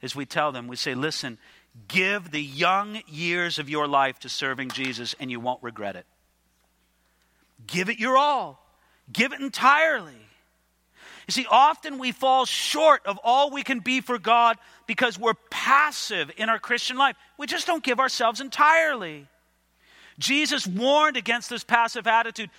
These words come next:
in the parable of the talents. Remember what happened with the parable of the talents to the guy who did nothing?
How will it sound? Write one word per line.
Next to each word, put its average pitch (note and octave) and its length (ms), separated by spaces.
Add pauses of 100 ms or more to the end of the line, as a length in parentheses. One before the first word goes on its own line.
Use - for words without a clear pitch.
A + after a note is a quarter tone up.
(100)
in G#3 120
the A3 80
parable C4+ 520
of B3 80
the C#4 80
talents. C4 920 (520)
Remember C4 340
what C#4 140
happened B3+ 560
with G#3+ 140
the A3+ 60
parable B3+ 480
of A3 60
the A3 100
talents A#3+ 500 (240)
to A3 100
the G#3+ 80
guy A#3 240
who A#3 100
did G3 220
nothing? B3+ 760